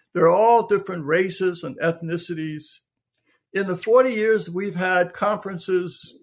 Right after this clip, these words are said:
excuse me, and retreats, racial animus has never come up one time in any of our gatherings. That's because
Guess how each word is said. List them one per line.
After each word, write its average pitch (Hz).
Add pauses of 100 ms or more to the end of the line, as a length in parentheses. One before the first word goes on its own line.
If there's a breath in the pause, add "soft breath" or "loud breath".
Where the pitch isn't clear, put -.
(300)
excuse 180
me, 156
and 170
retreats, - (1400)
racial 226
animus 196
has 165
never 233
come 202
up 180
one 208
time 143 (120)
in 160
any 226
of 214
our 190
gatherings. 175 (460)
That's 226
because 185